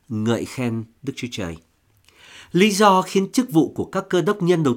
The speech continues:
tiên rất hiệu quả là do họ liên tục lấy lòng vui mừng và ngợi khen Đức Chúa Trời. Thờ phượng và ngợi khen Đức Chúa Trời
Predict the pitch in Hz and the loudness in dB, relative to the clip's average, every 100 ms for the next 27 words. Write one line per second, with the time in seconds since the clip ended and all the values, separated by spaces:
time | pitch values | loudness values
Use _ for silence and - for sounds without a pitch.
0 | - 160 135 131 247 262 - 143 - 117 | 2 2 2 0 2 2 -2 -4 -2 -2
1 | 90 - - - 139 143 170 143 - 123 | -2 -4 -12 0 2 4 2 2 0 2
2 | 147 190 165 139 - 123 147 139 107 90 | 6 6 4 -2 -2 -2 0 0 -2 -6
3 | 90 151 135 120 95 - - 113 95 110 | 2 2 4 0 -4 -12 -20 -6 -2 0
4 | 113 - - 131 131 156 143 - 104 87 | 0 -2 -4 -4 -4 -6 -8 -6 -6 -8
5 | - _ _ _ _ _ _ _ _ _ | -12 _ _ _ _ _ _ _ _ _
6 | _ _ _ - _ _ - 160 151 175 | _ _ _ -20 _ _ 0 0 4 4
7 | 135 143 113 117 120 - 160 151 - 202 | 2 0 -2 0 0 -2 -4 -4 -4 -8
8 | - 135 101 | -2 -2 -2